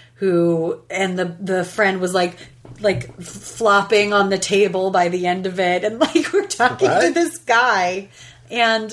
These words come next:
Speaker 1: the guy is so not, clearly not buying it. And then he said, she said something about fascia, and he's like, "Fashion?" And she's like, "No, fascia." And then we're trying to explain what fascia is to him,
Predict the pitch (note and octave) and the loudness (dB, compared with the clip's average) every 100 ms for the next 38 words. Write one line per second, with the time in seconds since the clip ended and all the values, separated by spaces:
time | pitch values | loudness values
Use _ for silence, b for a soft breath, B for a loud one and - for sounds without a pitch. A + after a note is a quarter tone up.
0 | - A#3+ C#4+ C4 C#4 D4+ F4+ E4+ - - | -8 -6 -4 -2 0 0 -2 -6 -8 0
1 | A#3 A#3+ C4 C#4 A#3+ A3+ A3 A3+ - - | 2 2 0 -2 -4 0 2 0 -6 -14
2 | - F4 E4+ C#4+ A#3+ G#3 G3 F#3 E3+ E3 | -2 0 2 0 0 0 -2 -2 -4 -4
3 | E3+ - - - B B B B G3+ A3+ | -8 -10 -12 -14 B B B B -2 -2
4 | G#3+ C#4 C#4+ D4+ A3+ F#3 - C4+ - A#3 | -2 2 2 2 0 0 0 2 0 -2
5 | A#3 A#3 A3 G3+ E3 - G#3+ G3 G3 G#3+ | -2 -2 0 0 -2 -2 0 0 0 -2
6 | G3 G3 F#3+ F#3 F#3+ F3 - F#3+ G3 A#3+ | -2 -2 -4 -4 -6 -6 -6 0 2 2
7 | - F4+ F4+ B3 - G3+ G#3 G3 B B | -2 0 0 -2 -6 -6 -4 -6 B B
8 | - G#3 D4+ - D4+ D4+ - A3+ F#3+ F#3+ | 0 2 2 2 2 2 2 2 2 0
9 | G3+ G#3+ G#3+ A#3+ A3 A3+ A3+ G3+ - G#3+ | 0 0 0 0 2 2 0 -2 -2 0
10 | G#3 G#3+ - F#3 F3+ - G#3+ A3 A3 A3+ | 0 -2 0 0 2 2 2 0 -2 -4
11 | B3 C4+ | -4 -6